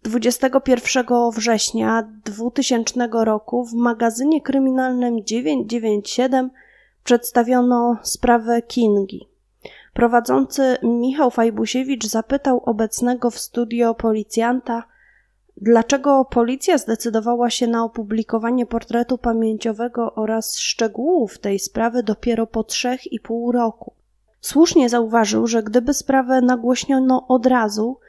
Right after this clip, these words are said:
istniało dużo większe prawdopodobieństwo, że sprawca zostanie przez kogoś rozpoznany.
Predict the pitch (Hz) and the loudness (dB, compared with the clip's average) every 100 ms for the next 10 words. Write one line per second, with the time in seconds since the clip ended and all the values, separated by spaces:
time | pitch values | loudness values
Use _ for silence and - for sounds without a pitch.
0 | - - _ - - - 269 262 226 262 | -20 -20 _ -6 -6 0 2 2 0 0
1 | 294 277 277 277 262 - 247 226 233 247 | 0 0 0 0 -2 0 0 -2 -2 -2
2 | 226 233 254 247 - - 240 233 233 233 | 0 0 -2 -4 -10 -2 0 0 -2 -2
3 | - 233 240 - - 247 240 - 240 247 | -4 0 0 -2 -4 -2 -2 -4 -4 -2
4 | 233 - 247 254 240 - 233 - 220 233 | -4 0 2 2 0 -2 -4 -2 0 0
5 | 233 226 - 233 220 220 214 208 196 | 0 -4 -4 -4 -2 0 0 0 -2